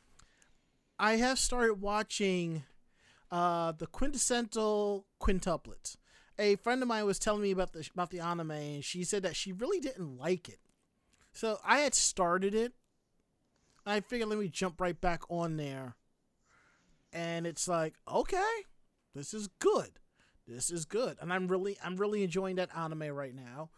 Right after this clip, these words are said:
I watched another episode of Squid Game. I'm just like, <sighs> "Good Lord Almighty." Um, that's basically has been my, uh, my, my geek aspects of the week,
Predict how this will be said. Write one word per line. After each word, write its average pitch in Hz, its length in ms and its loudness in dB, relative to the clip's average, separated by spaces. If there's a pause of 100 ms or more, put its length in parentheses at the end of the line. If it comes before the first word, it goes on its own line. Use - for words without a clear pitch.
(480)
I 165 140 -2
watched 165 500 -2
another 175 340 0
episode 170 600 0
of 151 140 -4
Squid 185 460 2
Game. 139 320 -6
I'm 151 160 -6
just 165 180 -4
like, 151 200 -6 (120)
<sighs> - 920 0
"Good 113 320 -10
Lord 147 260 -2
Almighty." 131 600 -8 (1300)
Um, 175 1000 -4 (840)
that's 302 240 -2
basically 370 560 -2
has 254 220 0
been 226 340 2
my, 208 220 0
uh, 185 260 2 (280)
my, 180 200 0 (160)
my 160 220 -8 (120)
geek 190 240 -10
aspects 175 460 -4
of 151 140 -10
the 131 80 -12
week, 120 300 -10